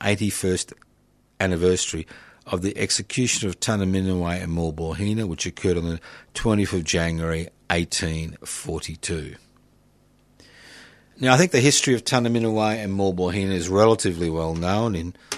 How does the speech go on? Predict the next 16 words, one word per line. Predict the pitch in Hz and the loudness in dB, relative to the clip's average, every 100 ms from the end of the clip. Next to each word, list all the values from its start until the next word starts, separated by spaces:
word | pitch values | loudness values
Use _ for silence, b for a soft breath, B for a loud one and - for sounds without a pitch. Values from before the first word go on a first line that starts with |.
| B B | B B
certain | B - 98 92 87 | B -2 0 0 -2
circles, | - 120 139 143 175 165 | 0 4 4 4 2 2
but | - | 6
it's | 147 139 - - | 4 4 -4 -6
not | 123 147 165 147 - 110 b b b b - | -8 -4 -2 -2 -6 -8 b b b b -6
actually | 123 - - 135 127 - | -4 -2 -2 0 -4 -2
well | 113 117 113 | 2 4 4
known | 110 107 110 107 104 104 101 _ | 2 0 0 0 -2 -6 -12 _
in | 101 | -6
the, | 98 98 - | -6 -6 -8
in | - | -6
the | 95 | -6
country | - 92 87 - 85 | -4 -4 -4 -4 -4
as | 80 | -4
a | 80 | -6
whole. | 78 71 71 | -6 -10 -14